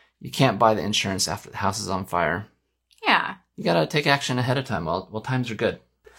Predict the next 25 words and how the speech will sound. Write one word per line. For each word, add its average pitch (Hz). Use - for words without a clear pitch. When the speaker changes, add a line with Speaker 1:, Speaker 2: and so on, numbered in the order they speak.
Speaker 1:
But -
I 160
just -
want, 135
I 117
want 131
people 127
to 107
take 95
action. 78
I 90
want 101
people 95
to 87
know 101
that -
they 87
have 98
to -
do 98
this 98
as 78
early 160
as 143
possible 107